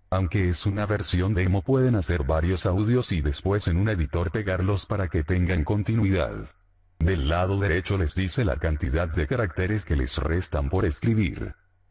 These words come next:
Abajo cuenta con algunos efectos opcionales.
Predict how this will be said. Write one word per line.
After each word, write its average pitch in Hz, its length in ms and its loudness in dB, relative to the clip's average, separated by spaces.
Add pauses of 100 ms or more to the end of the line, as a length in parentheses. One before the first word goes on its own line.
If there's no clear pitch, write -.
Abajo 101 500 0
cuenta 90 400 0
con 87 180 -2
algunos 85 480 0
efectos 82 480 -2
opcionales. 80 960 -4